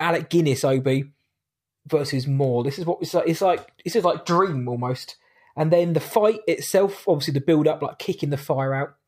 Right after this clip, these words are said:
The fight was wonderful. And then the aftermath where he's cradling Maul. Is he the chosen one? And that they kind of come, there's almost like a respect between the two of them at the end. And then,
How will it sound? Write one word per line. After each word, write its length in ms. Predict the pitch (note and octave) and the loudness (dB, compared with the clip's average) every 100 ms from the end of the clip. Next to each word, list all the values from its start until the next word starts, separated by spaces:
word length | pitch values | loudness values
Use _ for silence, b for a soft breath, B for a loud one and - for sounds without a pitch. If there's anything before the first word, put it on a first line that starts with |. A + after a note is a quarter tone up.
| b b | b b
The 60 | _ | _
fight 380 | - - G3+ D3 | -10 0 0 2
was 160 | D3 | 0
wonderful. 640 | C#3+ D#3+ D3+ D3 E3 D3+ - _ _ | 2 2 2 0 0 0 -2 _ _
And 120 | - C#3+ | -4 0
then 100 | D3 | 4
the 120 | D3 | 4
aftermath 580 | D3 C#3+ C3 B2+ B2+ C#3+ | 4 2 0 0 0 -2
where 120 | C3+ | -4
he's 80 | C3+ | -4
cradling 540 | - E3 D#3 D3+ C#3+ | 0 0 2 0 0
Maul. 360 | C#3 C#3 C#3 - _ _ _ _ _ _ | 2 2 0 -6 _ _ _ _ _ _
Is 200 | F#3+ F#3 | 0 2
he 100 | F3+ E3 | 2 2
the 80 | |
chosen 480 | D#3+ - D3 C#3 C#3 | 0 0 0 2 0
one? 400 | C#3+ C#3+ C#3 D3+ - _ _ _ | 2 2 0 -4 -12 _ _ _
And 520 | D3+ D3 D3 C#3+ - - | -4 -4 -4 -8 -10 -14
that 480 | D3+ C#3+ D3 D#3 C#3 - _ - | -18 -12 -2 -2 -2 -10 _ -2
they 180 | D#3 | -2
kind 240 | D3+ F3 D#3+ | 0 0 0
of 100 | C#3 | 0
come, 440 | E3 D3+ D3 C#3+ B B B _ | 2 2 0 -6 B B B _
there's 180 | E3 F3 | 2 4
almost 280 | F3+ E3+ | 4 4
like 120 | D#3+ E3+ | 2 2
a 60 | |
respect 520 | D3 C3+ - F#3 - | 2 0 -2 -2 0
between 340 | D3+ - E3 D3 | -6 0 0 2
the 80 | C#3+ | 0
two 240 | C#3+ D#3+ | 2 2
of 80 | C#3 | 4
them 140 | C#3 | 2
at 160 | C#3 D3 | 0 0
the 180 | C#3+ C3+ | 2 2
end. 200 | B2 B2 | 2 -2
And 220 | B2 - b b _ - | -4 -8 b b _ 0
then, 320 | C3+ C3 | 2 2